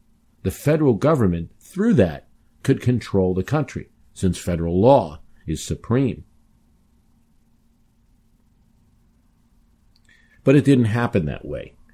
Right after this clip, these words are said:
You, the Judiciary Act was more moderate. It created a six-member Supreme Court and a federal court system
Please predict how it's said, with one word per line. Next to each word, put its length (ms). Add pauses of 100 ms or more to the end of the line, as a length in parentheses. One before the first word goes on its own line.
(360)
You, 300
the 140
Judiciary 800
Act 240
was 120
more 220
moderate. 580 (600)
It 120
created 480
a 60
six-member 580
Supreme 440
Court 360 (520)
and 400 (680)
a 80
federal 460
court 360
system 580